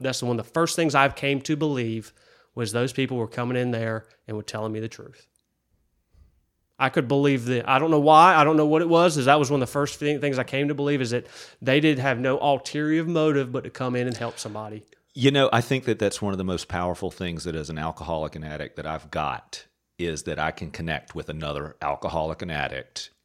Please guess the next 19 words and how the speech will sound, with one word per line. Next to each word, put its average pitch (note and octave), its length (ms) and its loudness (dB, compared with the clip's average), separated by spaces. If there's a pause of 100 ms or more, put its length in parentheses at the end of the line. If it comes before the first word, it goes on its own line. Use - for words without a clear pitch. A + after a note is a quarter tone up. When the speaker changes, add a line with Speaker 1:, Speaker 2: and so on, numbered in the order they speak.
Speaker 2:
in D#2 140 -6
a D2 60 -6
way D2+ 280 -4
that C#2+ 200 -12
someone D#2+ 380 -6
who G2 180 -4
isn't - 580 -4 (160)
can't. - 400 -14 (460)
It, F2+ 160 -6
they, G#2 100 0 (240)
they A#2 180 4
can A2+ 140 -2
have A#2 220 0
the A#2 140 -6
best A#2+ 380 -2
advice, C3 440 -2
the G#2 100 -8
best G2+ 260 -6
intentions. D3 760 -10